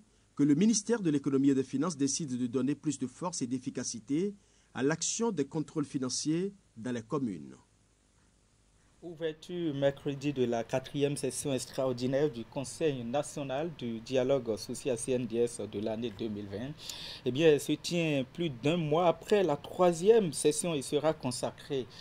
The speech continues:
Speaker 2: à l'examen d'importants dossiers liés à la consolidation des bases de l'organe. Les travaux se déroulent à l'Infosec de Cotonou et je vous invite ici maintenant à suivre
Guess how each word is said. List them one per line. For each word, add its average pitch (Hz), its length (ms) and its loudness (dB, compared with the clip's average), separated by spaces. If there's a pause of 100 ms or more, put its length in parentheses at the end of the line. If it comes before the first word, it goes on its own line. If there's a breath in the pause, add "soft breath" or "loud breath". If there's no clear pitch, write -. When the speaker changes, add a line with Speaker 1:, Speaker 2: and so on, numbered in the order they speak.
(300 loud breath)
Speaker 2:
à 113 160 0
l'examen 135 840 2
d'importants 160 640 0
dossiers 165 320 0
liés 139 240 0
à 131 100 2
la 110 140 -2
consolidation 135 1120 -2 (140)
des 98 80 -6
bases 120 560 2 (280 loud breath)
de 117 120 -2
l'organe. 117 540 -2 (280 loud breath)
Les 123 160 4
travaux 143 540 0
se 147 160 -4
déroulent 139 460 2
à 117 80 2
l'Infosec 147 680 0 (100)
de 117 100 -4
Cotonou 147 520 -4
et 190 60 4
je 143 100 0
vous 190 180 0
invite 175 280 -4
ici 160 240 -4
maintenant 180 380 -2
à 165 60 2
suivre 151 540 0